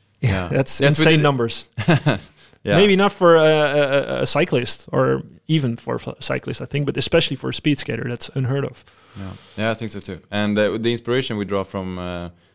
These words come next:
Speaker 1: a Swedish skier called Johan Olsson, who did six hours a week. So that was the goal when we started off. We said,
Speaker 2: Ah.
Speaker 1: "S-, we're gonna do six hours of threshold a week." That's the goal.
Speaker 2: How did you know that? Was that Johan Röhler,
Speaker 1: Uh,
Speaker 2: or
Speaker 1: no,
Speaker 2: was
Speaker 1: I
Speaker 2: it
Speaker 1: just,
Speaker 2: somebody?
Speaker 1: uh, I just called him up. I got his number, so I called him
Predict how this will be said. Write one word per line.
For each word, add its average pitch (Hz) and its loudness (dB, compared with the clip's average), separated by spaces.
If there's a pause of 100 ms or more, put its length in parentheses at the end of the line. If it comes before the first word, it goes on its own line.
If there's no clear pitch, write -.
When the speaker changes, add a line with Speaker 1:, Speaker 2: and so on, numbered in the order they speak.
Speaker 1:
a - -8
Swedish 113 -4
skier 107 -4
called 95 -8
Johan 95 -6
Olsson, 104 -10
who 98 -8
did 92 -8
six - -8
hours 85 -12
a 80 -14
week. - -18 (340)
So - -4
that 104 2
was 107 -2
the 98 -8
goal 92 -4
when 92 -8
we 92 -8
started 92 -6
off. - -10
We 98 -6
said, 139 -2
Speaker 2:
Ah. 139 -4
Speaker 1:
"S-, - -10
we're 113 -6
gonna 104 -6
do 95 -8
six - -10
hours 95 -8
of - -20
threshold - -12
a - -12
week." 90 -12
That's 90 -10
the - -14
goal. 92 -8
Speaker 2:
How 135 0
did 147 0
you 139 0
know 156 4
that? 127 -2 (320)
Was 131 -4
that 123 -2
Johan 165 0 (240)
Röhler, 170 -2
Speaker 1:
Uh, 113 2
Speaker 2:
or 117 0
Speaker 1:
no, 156 2
Speaker 2:
was 120 2
Speaker 1:
I 113 0
Speaker 2:
it - -2
Speaker 1:
just, 151 -2
Speaker 2:
somebody? 147 -2
Speaker 1:
uh, 104 -2
I - -6
just 110 -10
called 95 -8
him 90 -8
up. 92 -14 (160)
I 104 -4
got 110 0
his 98 -10
number, 98 -8
so - -14
I - -14
called 90 -12
him 82 -14